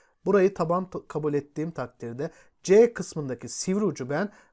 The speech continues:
bakın bu kalemi takip edin bu kısımda paralellik içinde taşıyabiliyorum ve ben bunu şu şekilde taşıdım.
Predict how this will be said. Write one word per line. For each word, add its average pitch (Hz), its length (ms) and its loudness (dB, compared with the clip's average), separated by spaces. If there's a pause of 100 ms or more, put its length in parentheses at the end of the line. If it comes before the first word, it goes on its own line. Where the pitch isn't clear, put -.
(100)
bakın 170 300 -2
bu 190 300 -4
kalemi 190 360 0
takip 175 360 -2
edin 180 260 -2
bu 220 100 -6
kısımda 143 560 -4 (280)
paralellik 196 560 4
içinde 156 380 -6
taşıyabiliyorum 165 880 0 (300)
ve 180 140 2
ben 240 220 4
bunu 196 380 -2
şu - 180 -8
şekilde 147 480 -6
taşıdım. 120 440 -8